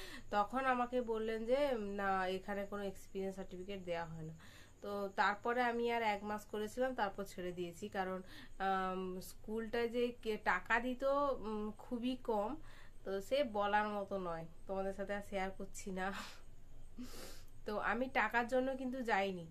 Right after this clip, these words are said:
যে কম টাকা দিচ্ছে, এ-, এইসব ভেবে কিন্তু আমি স্কুলে join করিনি। কম টাকা দিচ্ছে দিক, আমার তো experience হবে। তো যখনই শুনলাম experience সার্টিফিকেটটা দেবে না, তখনই আমার মনটা ভেঙে গেল। উম,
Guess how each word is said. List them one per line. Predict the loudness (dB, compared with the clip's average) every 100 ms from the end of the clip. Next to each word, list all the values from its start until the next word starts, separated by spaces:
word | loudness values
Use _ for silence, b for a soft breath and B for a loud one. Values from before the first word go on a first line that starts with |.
| B B -6
যে | -2 -2 0
কম | 0 2
টাকা | 0 2 0
দিচ্ছে, | -2 -6 -2 0 0 -2 B B -2
এ-, |
এইসব | 0 2 2 2 0 0
ভেবে | 0 0 -2
কিন্তু | -2 0
আমি | 0 0 -4
স্কুলে | -4 -2 0
join | 2 0 0
করিনি। | -2 -4 -2 -4 0
কম | 0 4
টাকা | 4 2
দিচ্ছে | 0 -2 -4
দিক, | -4 -2 -2
আমার | -2 0
তো | -2
experience | -2 -6 -4 0 0 -2
হবে। | -2 -2 -4 B B B -8
তো | -2 -2
যখনই | 0 0 2 0 0
শুনলাম | 0 2 4 2 0
experience | -4 -4 -2 4 4 2
সার্টিফিকেটটা | -6 -4 -2 0 0
দেবে | 2 0 2 2
না, | 0
তখনই | 0 -2 -2 -2
আমার | -2 -2
মনটা | -2 -4 -4 -6
ভেঙে | -6 -6 -2 -2
গেল। | -2 -4 -6 B B B B -12 -8
উম, | -4 -4 -4 -2 -2 -4